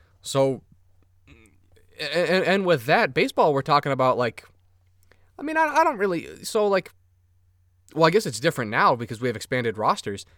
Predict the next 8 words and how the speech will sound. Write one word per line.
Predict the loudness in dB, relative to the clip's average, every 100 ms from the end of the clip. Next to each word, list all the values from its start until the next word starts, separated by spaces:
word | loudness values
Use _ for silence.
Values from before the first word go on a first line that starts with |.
| _ _ _
but | -2
with | -2 -4
college | -2 -2 -2
football, | -4 -8 -2 -2
Jesus, | -2 -6 -6 -8 -8
we're |
talking | -2 -2 0
about | 0 2 2